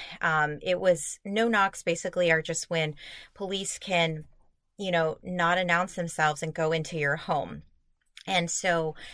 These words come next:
um, on that specific day when they were going to Breonna Taylor's house, they were scheduled to do a no-knock.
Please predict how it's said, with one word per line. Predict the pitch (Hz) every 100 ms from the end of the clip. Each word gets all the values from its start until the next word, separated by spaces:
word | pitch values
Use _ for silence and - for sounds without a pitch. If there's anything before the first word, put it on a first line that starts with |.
| - - -
um, | 202 180 170
on | 190 190
that | 190 175
specific | - 185 - 185 185 151
day | 147 165 170
when | 180 175
they | 160 160
were | 151 147
going | 143 156 160
to | 156
Breonna | 170 156 151 147
Taylor's | 139 180 170 170 156
house, | 151 151 -
they | 165
were | 151 151 143
scheduled | 135 - 190 180 165 156
to | 156
do | 160 151
a |
no-knock. | 151 156 156 143 - - -